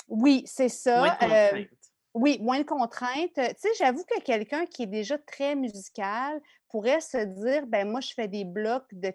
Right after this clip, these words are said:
Speaker 1: type de musique. » Ça pourrait aller jusque-là. Tu sais, quelqu'un qui est vraiment, il y a, parce qu'on s'entend qu'il y a des gens qui,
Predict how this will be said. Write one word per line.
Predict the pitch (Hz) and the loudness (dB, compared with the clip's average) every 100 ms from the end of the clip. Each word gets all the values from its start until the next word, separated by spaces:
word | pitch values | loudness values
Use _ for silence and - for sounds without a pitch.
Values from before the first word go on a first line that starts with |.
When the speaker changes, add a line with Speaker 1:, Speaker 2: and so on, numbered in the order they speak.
| - - | -10 -6
Speaker 1:
type | 269 262 | -6 -6
de | 190 | -8
musique. » | 185 180 165 165 - _ _ _ | -6 -8 -8 -10 -10 _ _ _
Ça | - 190 | -10 -10
pourrait | 175 185 | -4 -2
aller | 190 | -2
jusque-là. | 185 - 202 190 165 311 | -6 -4 -2 -2 -4 -10
Tu | - _ | -14 _
sais, | 294 | -8
quelqu'un | 294 208 233 269 | -4 -4 -6 -8
qui | 247 | -6
est | |
vraiment, | 202 185 196 240 | -4 -4 -4 -2
il | |
y | 226 | -2
a, | |
parce | - - | -4 -4
qu'on | 233 | -4
s'entend | 269 | -2
qu'il | 381 | 0
y | |
a | 240 | 0
des | 190 | -2
gens | 247 285 | -4 -8
qui, | - 196 - | -8 -10 -10